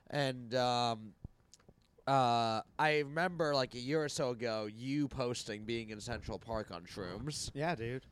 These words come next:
Speaker 1: So that was my first thought, and then, um, when I recommended it, uh,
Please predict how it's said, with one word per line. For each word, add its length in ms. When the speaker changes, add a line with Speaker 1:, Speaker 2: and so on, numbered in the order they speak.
Speaker 1:
So 360
that 180
was 140
my 180
first 360
thought, 340
and 240
then, 300
um, 340
when 140
I 80
recommended 600
it, 220
uh, 460